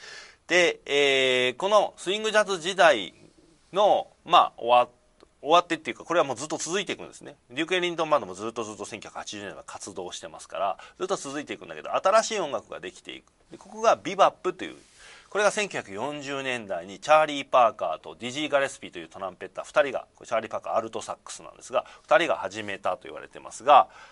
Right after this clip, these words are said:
まあ、もちろんその人たちを中心にいろんな人たちが集まってやり始めるんですが、こう、アドリブのやり方を非常に変えていくわけですね。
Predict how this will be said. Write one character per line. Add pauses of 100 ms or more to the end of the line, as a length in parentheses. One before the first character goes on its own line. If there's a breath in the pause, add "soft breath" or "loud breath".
(120)
ま
あ、
も
ち
ろ
ん (140)
そ
の
人
た
ち
を
中
心
に
い
ろ
ん
な
人
た
ち
が
集
ま
っ
て
や
り
始
め
る
ん
で
す
が、 (520 loud breath)
こ
う、
ア
ド
リ
ブ
の
や
り
方
を
非
常
に
変
え
て
い
く
わ
け
で
す
ね。